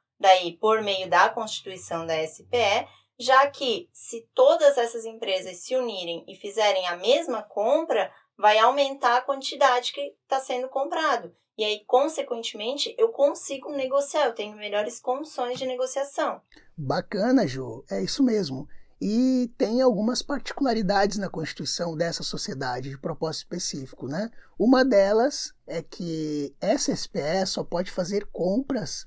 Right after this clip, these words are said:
Speaker 2: pra revenda pra M E ou E P P que sejam as suas sócias.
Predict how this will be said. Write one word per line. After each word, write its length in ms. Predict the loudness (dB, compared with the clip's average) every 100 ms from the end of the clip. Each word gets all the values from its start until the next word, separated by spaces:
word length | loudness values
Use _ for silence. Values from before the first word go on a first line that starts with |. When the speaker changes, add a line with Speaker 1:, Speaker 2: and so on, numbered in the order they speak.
| -8
Speaker 2:
pra 140 | -4
revenda 640 | -4 -4 -4 -6 -4 -2 -2
pra 220 | -2 -4
M 420 | -6 -6 -6 -6
E 60 | -6
ou 140 | -6
E 60 | -4
P 140 | -4
P 360 | -2 2 2 0 -12 -20 -6
que 120 | -4
sejam 580 | -2 -4 -4 0 2 2
as 100 | 0
suas 260 | -4 -6
sócias. 680 | -2 0 0 -2 -8 -10 -14